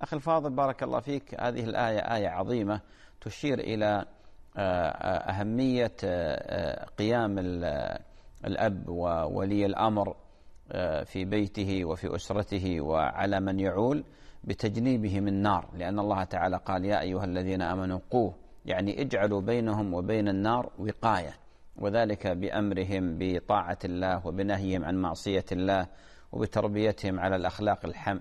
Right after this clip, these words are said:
الحميدة الحسنة. هذا هو المعنى. "يا أيها الذين آمنوا قوا أنفسكم أولًا وأهليكم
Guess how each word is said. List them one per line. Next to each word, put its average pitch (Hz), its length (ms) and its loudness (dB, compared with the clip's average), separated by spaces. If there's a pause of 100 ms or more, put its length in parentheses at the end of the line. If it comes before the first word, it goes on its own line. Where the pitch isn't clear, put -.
الحميدة 92 760 0
الحسنة. 95 580 0 (340)
هذا 135 280 4
هو 98 60 2
المعنى. 87 420 -2
"يا 110 120 4
أيها 104 220 0
الذين 104 340 0
آمنوا 92 200 -2
قوا 120 320 2
أنفسكم 135 640 2
أولًا 143 480 4 (400)
وأهليكم 131 800 2